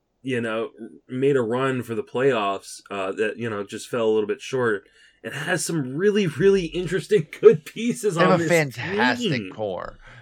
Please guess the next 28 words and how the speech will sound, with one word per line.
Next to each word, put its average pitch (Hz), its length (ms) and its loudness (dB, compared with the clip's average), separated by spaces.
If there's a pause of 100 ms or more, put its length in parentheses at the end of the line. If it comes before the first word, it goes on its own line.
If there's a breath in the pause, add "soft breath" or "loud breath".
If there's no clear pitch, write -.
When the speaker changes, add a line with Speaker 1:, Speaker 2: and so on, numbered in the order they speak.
Speaker 2:
Like, 120 220 0
it, 123 300 -4
it 151 160 -4
is 127 200 -4
so - 440 -2
frustrating 98 640 -4
if 87 160 -8
you're 101 140 -2
a 92 40 -4
Reds 90 300 -2
fan 87 400 -2 (320 loud breath)
that, 101 200 0
that, 104 240 0
that 104 120 -4
they're 104 120 -4
gonna 101 120 -6
be 98 340 -8 (160)
starting 104 360 -4
to 98 40 -16
tear 110 220 0
this 110 180 -6
apart. 117 380 -2
It 107 140 -8
makes 110 260 -10
no 107 220 -2
sense 120 380 -6
to 127 100 -8
me. 120 300 -6